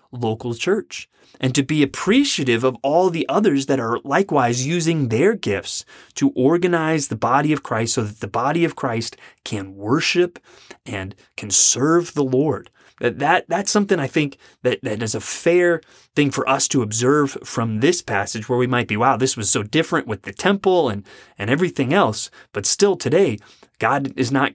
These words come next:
sending us to the temple to worship, but he's calling us to gather as, as church, and there's no priests and Levites, but there are pastors slash elders and, and deacons and then just people serving in,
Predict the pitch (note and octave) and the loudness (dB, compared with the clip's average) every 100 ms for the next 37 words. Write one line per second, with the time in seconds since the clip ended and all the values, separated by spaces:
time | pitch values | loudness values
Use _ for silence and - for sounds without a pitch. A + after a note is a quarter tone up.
0 | - - D3 E3 D#3 D#3 - C#3+ A#2 - | -6 -2 0 2 2 0 2 0 0 -2
1 | F#3+ E3+ - A#2+ A2+ B2 A2 G#2 - - | 0 -2 -2 -2 0 -2 -2 -4 -4 -2
2 | E3+ F#3+ E3+ - A#2 G#2+ A2+ D3 C#3+ C#3 | 0 0 -2 -4 -6 -4 0 2 2 0
3 | - - - A2+ G#2 G2 - _ _ - | -4 -20 -10 -4 -2 -4 -10 _ _ -10
4 | G#2 - - F#3 - A2 G#2 C#3 C#3+ - | -8 -4 0 0 0 -2 0 0 0 0
5 | E3 D#3+ - A#2+ E3 G3 B2+ F#2+ - A#2 | -2 0 -2 0 0 2 0 -2 -6 -4
6 | C#3 C3 G2+ F#2+ - - - D#3+ F3 - | 0 2 2 -2 -6 -12 -4 -2 0 0
7 | C3 A2 - - - - A#2+ A2+ - C3 | 0 0 -4 -6 -10 -4 0 0 -2 2
8 | E3 D#3+ A#2 G2+ G#2 G2+ G2 - - G#2+ | 2 4 2 0 -4 -6 -8 -14 -8 -4
9 | G#2 F3+ G3 B2+ G#2 G#2+ G#2 G#2+ A2 A2+ | 0 0 0 -2 0 -2 -2 -2 -2 -2
10 | - F#3 F#3+ - - - D3 G3 E3 B2+ | -2 -2 -2 0 0 2 2 2 2 0
11 | - B2+ B2 | 0 0 -2